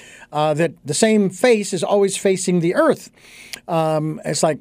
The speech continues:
okay, what is the moon trying to hide? And we tend to do that. We tend to hide from those parts of our lives that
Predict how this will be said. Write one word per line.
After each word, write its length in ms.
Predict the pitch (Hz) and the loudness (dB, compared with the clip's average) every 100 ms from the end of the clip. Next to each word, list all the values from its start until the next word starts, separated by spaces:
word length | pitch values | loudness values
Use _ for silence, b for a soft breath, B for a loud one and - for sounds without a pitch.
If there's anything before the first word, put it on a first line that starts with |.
| - | -8
okay, 360 | 131 135 147 131 | -12 -8 -6 -4
what 340 | 135 247 247 | 0 0 0
is 240 | 202 156 | -2 0
the 100 | 147 | 0
moon 500 | 151 202 214 208 208 B B - | 2 4 4 2 0 B B -2
trying 380 | 226 202 180 170 | 2 2 2 0
to 80 | 143 | -2
hide? 720 | 123 160 135 131 113 139 131 B B B B B _ 185 | -2 -2 0 -2 -2 -4 -4 B B B B B _ 0
And 160 | 196 | 2
we 220 | 202 277 294 | 2 2 0
tend 640 | - - 226 226 220 - | -4 0 2 4 2 -2
to 100 | 214 | -4
do 360 | 170 208 277 254 | -2 0 2 2
that. 260 | 180 123 | 0 -2
We 140 | 151 208 | -4 -4
tend 400 | - 220 226 220 | -2 0 2 0
to 100 | 180 | -2
hide 600 | - - 214 254 262 247 | -8 -4 0 2 2 0
from 720 | - - 143 127 127 165 185 _ B B B B B B B B B B - | -4 -4 -2 0 -2 -2 -6 _ B B B B B B B B B B 0
those 320 | 180 262 - | 2 2 0
parts 440 | - 220 226 220 | -4 -2 0 0
of 140 | 208 180 | -2 0
our 160 | 175 | 0
lives 760 | 170 175 208 226 170 165 170 160 | 0 0 0 0 2 0 -2 -6
that 440 | 156 185 185 180 | -2 0 2 0